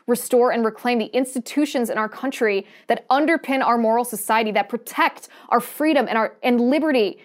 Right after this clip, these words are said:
and the idea of justice for all, equality under the law.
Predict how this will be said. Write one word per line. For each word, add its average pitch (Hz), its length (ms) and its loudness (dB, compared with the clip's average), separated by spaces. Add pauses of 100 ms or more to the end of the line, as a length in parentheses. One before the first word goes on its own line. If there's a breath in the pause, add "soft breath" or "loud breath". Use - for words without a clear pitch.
and 240 100 2
the 262 100 4
idea 254 380 2
of 202 200 -2
justice 277 500 -2
for - 240 -6
all, 240 220 4
equality 285 680 0
under 233 200 -2
the 220 100 -2
law. 196 380 -4